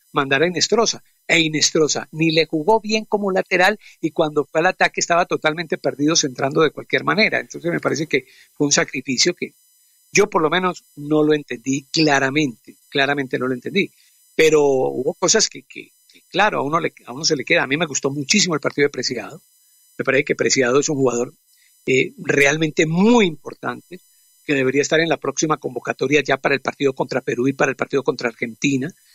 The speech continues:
De hecho, es el goleador del fútbol colombiano y ante el problema de gol que tenemos, con Preciado podríamos buscar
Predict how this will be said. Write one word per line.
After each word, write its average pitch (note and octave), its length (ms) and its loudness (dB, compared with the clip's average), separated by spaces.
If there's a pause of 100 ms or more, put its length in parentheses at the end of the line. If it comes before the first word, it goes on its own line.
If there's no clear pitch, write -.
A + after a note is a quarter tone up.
(160)
De C#3 280 4
hecho, C#3+ 220 4
es C#3+ 140 2
el D3+ 200 2
goleador C#3 720 2
del D#3+ 160 -6
fútbol D3 400 -8
colombiano B2+ 520 -2 (280)
y C#3+ 100 2
ante B2+ 200 -2
el B2+ 80 0
problema B2 420 0
de E3 60 2
gol C3 160 0
que F3 120 0
tenemos, C#3 400 -4 (100)
con A#2+ 120 -2
Preciado A#2+ 400 0
podríamos C3 380 -2
buscar D3 360 0